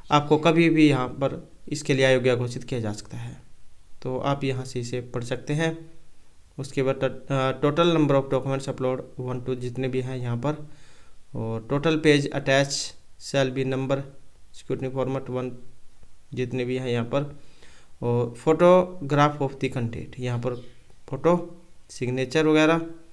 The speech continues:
तो ये यहाँ पर फॉर्मेट आपने फिल करना है। उसके बाद साइट पर वापस चलते हैं और यहाँ पर ये देख सकते हैं आप शेड्यूल दिया गया है,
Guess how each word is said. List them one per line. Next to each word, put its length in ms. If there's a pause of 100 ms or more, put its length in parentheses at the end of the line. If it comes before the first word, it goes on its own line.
(640)
तो 300
ये 240
यहाँ 140
पर 160
फॉर्मेट 400
आपने 340 (160)
फिल 240
करना 260
है। 180 (1080)
उसके 240
बाद 160
साइट 260
पर 120
वापस 340
चलते 260
हैं 220 (1040)
और 400 (140)
यहाँ 240
पर 420 (1400)
ये 100
देख 220
सकते 280
हैं 60
आप 140
शेड्यूल 580
दिया 220
गया 160
है, 280